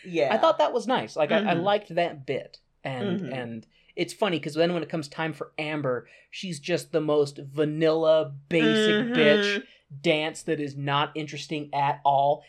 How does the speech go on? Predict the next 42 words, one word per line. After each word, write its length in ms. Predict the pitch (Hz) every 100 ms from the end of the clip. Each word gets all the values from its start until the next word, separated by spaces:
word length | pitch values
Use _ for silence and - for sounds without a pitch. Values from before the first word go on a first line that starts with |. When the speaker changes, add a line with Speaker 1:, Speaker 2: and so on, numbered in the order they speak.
| _
Speaker 2:
And 120 | 180
you 80 | 170
see 280 | 143 196 170
Collins 560 | - 143 147 156 156 156
in 100 | 147
the 60 |
back 400 | 139 147 135 143 139
rolling 420 | 131 131 143 139
his 200 | 135 - -
eyes, 400 | 120 127 139 143
and 100 | 135
then 120 | 131
Speaker 1:
Yeah. 80 | -
Speaker 2:
you 60 |
realize 340 | - 135 151 147
it's 120 | 143
on 200 | 143 131
camera 320 | 143 139 143
and 80 | 143
he's 80 | 139
got 140 | 139
a, 40 | 135
like, 180 | 123
fake 340 | - - 131 -
smile. 600 | - 127 120 123 139 151
Speaker 1:
Yeah. 460 | 202 190 165 143 151 - -
Speaker 2:
And 120 | 156
I 20 |
love 240 | 143 147 143
wh-, 180 | 143 -
when 160 | 143 135
he's, 280 | 135 131 - 143 139
like, 220 | 127 - _
'cause 240 | 165 147 -
since 300 | 156 143 -
it's 240 | 151 143 -
been 360 | - 135 120
faked 720 | 110 _ - 170 143 - - - _
for 320 | - 135 117
her 200 | 156 147 120
to 60 |
win, 540 | 120 165 147 123 123